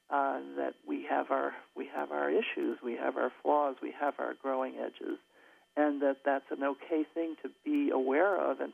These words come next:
to accept in ourselves. And in fact, if we can't accept that, then we'll always be lying to ourselves and to others, and we'll be miserable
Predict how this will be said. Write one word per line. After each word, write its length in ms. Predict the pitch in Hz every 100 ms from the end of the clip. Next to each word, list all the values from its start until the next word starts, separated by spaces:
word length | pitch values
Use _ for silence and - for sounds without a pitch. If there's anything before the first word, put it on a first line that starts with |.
| -
to 80 | -
accept 420 | - 185 262 -
in 100 | 139
ourselves. 480 | 123 - 135 131 -
And 100 | 143
in 80 | - -
fact, 240 | 131 -
if 80 | 139 143
we 80 |
can't 340 | 127 - 202 240
accept 340 | 180 - 135 -
that, 240 | 135 135 - - - - - - 156
then 200 | 156 147
we'll 100 | 143
always 400 | 135 139 139 139
be 120 | 139 135
lying 400 | 135 135 151 160 185
to 80 |
ourselves 560 | 175 170 - 175 180 175
and 140 | 165 -
to 140 | -
others, 320 | 165 170 175 175 - - - _
and 180 | 175 170
we'll 120 | 165
be 140 | 156 160
miserable 520 | 156 147 151 147